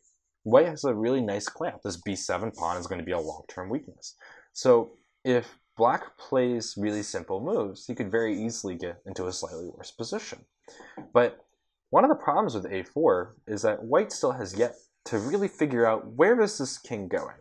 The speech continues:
Of course, he could have castled on this move, which actually turns out to be the best move in the position, but now he has to constantly be worried about the pressure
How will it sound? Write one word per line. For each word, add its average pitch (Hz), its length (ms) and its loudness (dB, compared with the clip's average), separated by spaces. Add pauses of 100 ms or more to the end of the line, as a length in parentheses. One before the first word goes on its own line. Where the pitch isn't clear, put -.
(540)
Of - 120 0
course, - 260 4
he 139 80 -2
could 135 140 2
have 113 120 0
castled 120 380 2
on 87 100 -2
this 85 220 -6
move, 90 200 -6 (200)
which 104 160 -2
actually 117 220 2
turns 101 200 -4
out 95 80 -2
to 98 60 -8
be 92 80 -6
the 87 60 -6
best 98 260 -4
move 92 120 -8
in 87 80 -10
the 82 60 -8
position, 101 500 -4 (580)
but 101 100 -2
now 123 220 -2
he 170 60 0
has 151 140 4
to 123 80 0
constantly 120 460 0
be 98 120 -2
worried 98 340 2
about 82 180 -6
the 85 60 -8
pressure 101 580 -2